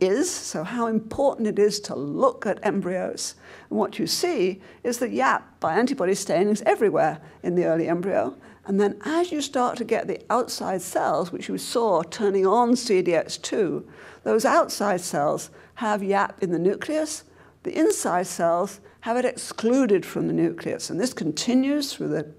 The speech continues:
morular stage to the blastocyst stage. And you see it nuclear in the trophectoderm and excluded in the inner cell mass. Overlay that with C D X two, and they're almost completely overlaying each other. So this said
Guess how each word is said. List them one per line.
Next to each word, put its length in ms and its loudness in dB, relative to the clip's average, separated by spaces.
morular 420 2
stage 500 0
to 80 -8
the 100 4
blastocyst 580 0
stage. 440 -6
And 100 -10
you 80 -4
see 200 -4
it 220 -6
nuclear 420 2
in 100 2
the 120 4
trophectoderm 960 0
and 100 4
excluded 720 2
in 160 -4
the 100 2
inner 180 0
cell 280 -10
mass. 400 -8
Overlay 600 6
that 260 2
with 100 -2
C 220 -2
D 100 -2
X 220 -4
two, 480 0
and 120 2
they're 100 2
almost 400 2
completely 760 0
overlaying 640 0
each 200 -8
other. 320 -8
So 200 -2
this 280 2
said 340 -2